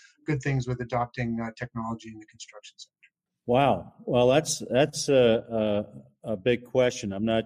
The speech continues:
Speaker 2: sure exactly where to start on that. Um, I, I was gonna say one thing that, uh, depending on the jurisdiction and how things work, um,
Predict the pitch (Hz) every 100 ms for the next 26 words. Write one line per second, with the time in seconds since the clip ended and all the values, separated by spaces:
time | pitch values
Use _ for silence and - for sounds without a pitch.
0 | - - - 123 113 110 95 - 113 113
1 | 113 117 110 98 104 104 98 - - 117
2 | 120 104 90 87 85 90 - 101 92 92
3 | 90 87 90 98 98 104 101 - _ 101
4 | 107 107 107 - 143 147 - 127 117 98
5 | 113 120 113 - 107 101 98 90 95 92
6 | 92 92 _ 101 92 90 92 - 127 131
7 | 131 113 107 98 - 101 98 - 110 110
8 | - 95 82 82 - 87 85 82 - 98
9 | 95 - 95 87 110 104 - _ _ _
10 | _ - _ 98 90 90 87 85